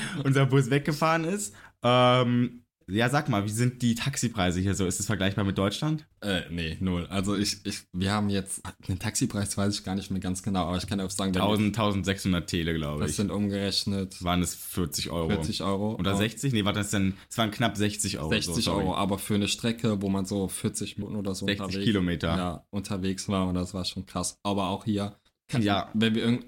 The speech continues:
Speaker 2: wenn wir essen gehen, zum Beispiel gestern oder so waren wir essen, haben wir zu zweit vielleicht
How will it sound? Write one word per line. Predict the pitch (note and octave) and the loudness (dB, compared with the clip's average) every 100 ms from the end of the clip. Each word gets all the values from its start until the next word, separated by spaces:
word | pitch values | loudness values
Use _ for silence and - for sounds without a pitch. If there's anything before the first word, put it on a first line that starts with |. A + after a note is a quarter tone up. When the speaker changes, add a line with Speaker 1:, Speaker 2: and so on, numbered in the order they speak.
| C3 | 0
Speaker 2:
wenn | A#2+ | 2
wir | A#2 B2+ | 2 0
essen | C#3+ C#3 | 2 4
gehen, | A2+ G2 | 4 2
zum | G2 A2 | 2 2
Beispiel | G#2+ A2+ G#2 | 2 2 0
gestern | G#2 A2+ A2+ G#2+ F#2+ | 0 -2 0 0 2
oder | F#2 F2+ | 2 0
so | F#2 | 0
waren | F#2 F2+ | 0 -2
wir | - | -4
essen, | G#2 G#2 | -6 -4
haben | F2 F#2+ | -4 -2
wir | G2 - | -4 -4
zu | G2+ | -4
zweit | - G#2 F#2 F#2+ G#2 | -2 0 0 0 -4
vielleicht | - F#2 F#2 F#2 F#2 - | -6 -4 -2 -2 -6 -12